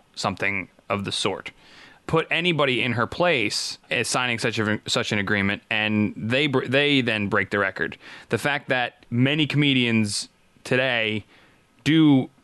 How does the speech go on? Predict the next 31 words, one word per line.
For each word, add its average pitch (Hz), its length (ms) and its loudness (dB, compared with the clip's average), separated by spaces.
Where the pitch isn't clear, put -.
an 127 140 -4
hour's 135 420 0
worth 131 220 0
of 127 60 4
material 123 460 2
that 117 120 -2
can 131 120 2
easily 143 440 4
be 120 180 0
a 104 60 -2
stan-, 117 340 -2
stand-up 113 380 -2
special. 107 380 -2
However, 117 360 0
they 117 100 2
don't 117 140 -2
have 117 160 -2
a 110 40 -4
cable 123 320 -2
company 104 520 -2
willing 113 300 2
to 110 100 -2
record 120 380 0
it - 60 -10
every 101 460 0
quarter 98 360 2
or 98 200 -2
every 101 280 0
year 95 360 2
or 98 160 -4
whatever, 95 400 -2